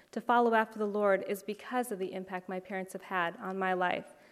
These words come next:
because I have seen how much they love the Lord and the time that they have taken to talk with me, to share with me, to listen to my heart,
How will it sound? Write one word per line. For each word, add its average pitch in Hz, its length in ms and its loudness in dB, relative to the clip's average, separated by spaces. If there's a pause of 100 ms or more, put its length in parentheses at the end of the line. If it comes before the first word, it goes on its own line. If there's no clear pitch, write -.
(180)
because 269 320 6
I 254 120 10
have 233 120 6
seen 240 260 2
how 226 120 2
much 226 200 0
they 240 280 4
love 214 260 0
the 190 100 0
Lord 180 380 0 (400)
and 208 320 -2
the 220 80 2
time 262 440 2
that 233 140 2
they 202 100 4
have 196 120 6
taken 208 380 -2
to 190 100 -6
talk - 480 4
with 196 240 -2
me, 175 320 -4 (380)
to 254 120 0
share 294 360 4
with 285 220 4
me, 202 200 0
to 190 160 -4
listen 302 440 2
to 277 120 -4
my 226 200 0
heart, 208 400 2